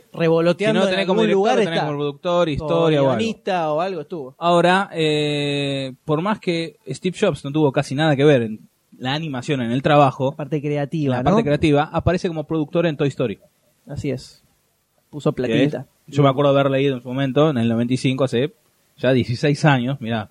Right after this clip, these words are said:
Speaker 2: dieciséis años ya.
Speaker 1: ¿Cómo pasa el tiempo, eh?
Speaker 2: Sí, que bueno, del por qué estaba Steve Jobs, y ahí es cuando yo, por lo menos yo conocí quién era Steve Jobs y todo lo que hizo hasta ese momento en la industria de la animación y en la computadora. Y ahora viene el debate de por
Speaker 1: Exacto.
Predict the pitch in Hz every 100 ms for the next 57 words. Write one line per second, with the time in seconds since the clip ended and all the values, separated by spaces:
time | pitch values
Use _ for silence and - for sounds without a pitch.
0 | _ 107 127 165 160 107 104 110 311 294
1 | 330 302 247 254 415 294 254 247 381 -
2 | - 175 151 131 165 180 220 175 143 123
3 | - _ _ _ 143 - 139 151 147 156
4 | 151 180 - 170 160 143 127 - 147 139
5 | - 143 151 - 117 135 135 120 - 147
6 | - _ 120 120 135 127 151 139 131 -
7 | 135 139 - - 131 139 139 127 - 127
8 | - 135 139 143 - _ _ - 104 131
9 | 127 120 - 110 113 98 - 104 - 113
10 | 113 113 110 131 - _ _ _ 113 107
11 | 101 101 107 113 113 107 110 107 131 127
12 | 101 101 101 101 101 95 - _ _ _
13 | _ _ _ _ _ _ - 107 135 139
14 | 160 143 147 165 165 147 143 170 160 -
15 | - 190 202 165 131